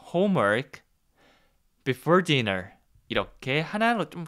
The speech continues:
길게 가주셔도 좋습니다. 그리고 여섯 번째는 "영화 보러 가는 게 어때요?" 라고 묻고 있고요.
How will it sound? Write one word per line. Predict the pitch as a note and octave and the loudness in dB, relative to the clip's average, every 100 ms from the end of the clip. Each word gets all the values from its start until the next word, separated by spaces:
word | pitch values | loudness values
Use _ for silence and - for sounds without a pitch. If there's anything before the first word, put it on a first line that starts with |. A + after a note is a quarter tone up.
| - | -12
길게 | - G3 G#3+ A3+ | -4 -2 0 0
가주셔도 | A3 A#2+ G#2 A#2 G#2+ G2 A2+ D3 | 0 -4 -4 -8 -6 -6 -4 -4
좋습니다. | D#3+ D3+ D3 A#2 G#2 F#2+ _ _ _ - - - - - - | -4 -8 -8 -8 -8 -10 _ _ _ -20 -20 -20 -20 -20 -18
그리고 | - G3 G3+ | -6 0 2
여섯 | D#3 A3 | 2 2
번째는 | A3 G3+ F#3+ F#3+ G3 - C3+ | 0 -2 0 0 -2 -2 -2
"영화 | B2+ G#3 | 2 4
보러 | A#3+ A#3+ | 2 0
가는 | G#3+ G#3 G3 | 2 0 0
게 | F#3 | 0
어때요?" | D#3 - E3 E3 E3 | 0 -2 0 2 2
라고 | D#3+ C#3+ C3+ | 2 2 0
묻고 | A#2 - A2+ | -6 -4 -4
있고요. | G2+ G#2+ G#2+ F3 G#3 | -4 -2 0 0 -4